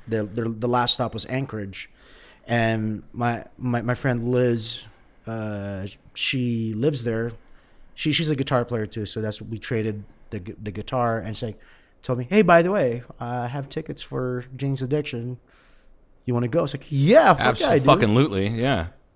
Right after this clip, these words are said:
Speaker 1: Then when we got there, fucking rained. <laughs>
Speaker 2: Crazy how it rained
Speaker 1: Yeah,
Speaker 2: in coastal
Speaker 1: but
Speaker 2: Alaska.
Speaker 1: but the qu-, the crazy thing about it,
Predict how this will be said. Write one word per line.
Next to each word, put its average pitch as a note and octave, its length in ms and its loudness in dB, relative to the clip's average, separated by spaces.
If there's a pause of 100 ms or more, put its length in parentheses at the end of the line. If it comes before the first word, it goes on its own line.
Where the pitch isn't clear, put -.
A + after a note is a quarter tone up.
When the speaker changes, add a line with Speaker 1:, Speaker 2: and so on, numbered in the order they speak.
(300)
Speaker 1:
Then D#3+ 260 4
when E3 100 8
we D#3+ 120 8
got F#3+ 320 10
there, C#3+ 380 4 (640)
fucking C#3+ 480 -4
rained. A#2+ 480 -2 (680)
<laughs> - 920 -10
Speaker 2:
Crazy C3+ 480 4
how A2+ 200 6
it - 40 2
rained A#2 300 4
Speaker 1:
Yeah, F3 180 10
Speaker 2:
in A2+ 80 4
coastal A#2 540 4
Speaker 1:
but G#2 120 12
Speaker 2:
Alaska. A2 540 6 (240)
Speaker 1:
but E3 260 10
the D#3 100 6
qu-, - 280 -2 (160)
the E3 140 10
crazy G#3 400 8
thing A#3 180 0
about D#3 320 6
it, D3+ 160 -2